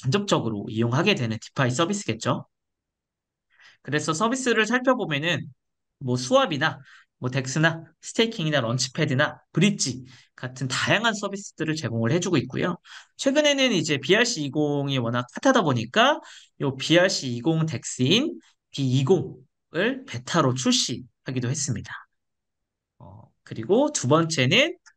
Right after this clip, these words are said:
히로라는 지갑인데요. 스택스 블록체인과 상호작용하는 대표적인 지갑 중에 하나고,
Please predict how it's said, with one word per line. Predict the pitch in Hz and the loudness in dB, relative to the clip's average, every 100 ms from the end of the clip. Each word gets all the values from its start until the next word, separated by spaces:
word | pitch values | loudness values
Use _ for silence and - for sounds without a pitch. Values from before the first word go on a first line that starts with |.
| _ _ | _ _
히로라는 | - 294 277 127 - - 135 151 151 | -4 0 0 0 -8 -2 0 0 -4
지갑인데요. | - 131 123 95 98 151 160 _ | -2 -2 -2 -6 -6 -6 -8 _
스택스 | - - 339 339 - | -2 0 2 0 2
블록체인과 | 190 202 208 185 175 | 4 4 2 0 0
상호작용하는 | 180 247 254 233 208 185 180 175 170 | 0 0 2 2 2 0 0 -2 -4
대표적인 | 143 208 214 196 175 | 0 2 4 2 0
지갑 | - 135 107 - _ - | 0 0 -2 -8 _ -10
중에 | 135 135 | -2 0
하나고, | 147 180 156 202 302 | 2 2 2 2 2